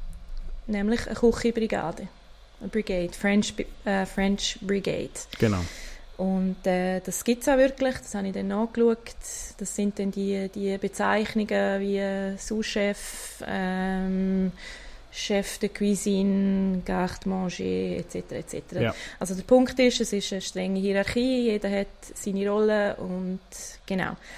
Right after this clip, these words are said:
Speaker 1: Und dann kommt
Speaker 2: Und vielleicht noch, sorry, wenn ich
Speaker 1: Ja.
Speaker 2: unterbreche, vielleicht noch ein
Speaker 1: Mhm.
Speaker 2: interessanter Fakt und die Dynamik auch wieder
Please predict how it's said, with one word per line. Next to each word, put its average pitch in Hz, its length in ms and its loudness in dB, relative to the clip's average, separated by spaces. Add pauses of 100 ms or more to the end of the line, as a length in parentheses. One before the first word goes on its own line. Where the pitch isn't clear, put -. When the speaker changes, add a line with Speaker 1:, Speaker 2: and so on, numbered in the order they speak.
(300)
Speaker 1:
Und 226 80 6
dann 240 120 8
kommt 240 200 8
Speaker 2:
Und 254 60 8
vielleicht 170 280 10
noch, 165 220 8
sorry, 165 240 8
wenn 165 100 10
ich 156 60 10
Speaker 1:
Ja. 147 80 12
Speaker 2:
unterbreche, 147 580 8
vielleicht 165 260 10
noch 165 100 10
ein 156 60 10
Speaker 1:
Mhm. 151 40 8
Speaker 2:
interessanter 147 540 4
Fakt 156 320 6
und 147 140 6 (520)
die 143 140 2
Dynamik 151 760 8
auch 175 100 10
wieder 180 260 8